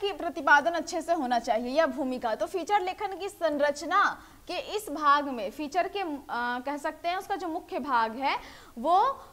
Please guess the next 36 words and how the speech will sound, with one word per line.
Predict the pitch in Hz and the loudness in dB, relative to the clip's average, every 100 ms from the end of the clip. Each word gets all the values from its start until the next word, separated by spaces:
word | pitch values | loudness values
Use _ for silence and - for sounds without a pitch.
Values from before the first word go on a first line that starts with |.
| - | -10
व्याख्यायित | 226 311 - - 349 370 415 | 0 0 0 0 2 2 0
करने | - 330 320 359 | 2 0 2 4
वाले | 285 269 320 | 6 6 2
विषय | 277 262 277 254 | 0 -2 0 2
का | 370 | 2
संक्षिप्त | 381 277 277 294 | 2 -4 -4 -8
परिचय | 294 285 262 320 302 | -2 -2 -2 -2 0
या | 339 | 0
सार | 370 269 240 | 2 2 2
दिया | 220 208 | 0 0
जाता | 196 185 185 | 0 -2 -2
है, | 151 196 185 - - - | -4 -4 -6 -8 -20 -4
यानी | 349 427 | -2 -2
जो | 453 480 | 0 0
मुख्य | 415 - 480 | 0 -4 -2
भाग | 381 330 311 | 6 6 6
है | 320 320 | 2 2
ना | 554 440 - - | 2 2 -2 -10
उसमें | 330 339 403 | -8 -2 -2
हम | 440 415 | 0 2
सबसे | 381 381 427 | 0 0 0
पहले | 381 392 392 494 | 4 4 4 0
सारांश | 523 320 320 359 415 | 6 6 8 6 4
दे | 302 | 0
देते | 254 233 277 | 0 0 -2
हैं | 302 381 | -2 0
कि | 440 | 0
पूरा | 466 349 392 | 0 4 6
feature | 466 427 330 392 392 | 6 4 0 2 4
लेखन | 302 262 415 | 2 0 -2
पर | 440 508 | 0 -4
क्या | - 381 370 | 2 6 8
विषय | 302 311 330 | 6 -2 2
है, | 262 233 220 190 - - - | 4 4 2 -2 -4 -16 0
आधारित | 302 330 311 302 285 269 | 2 6 4 4 -2 -4
है, | 202 | -6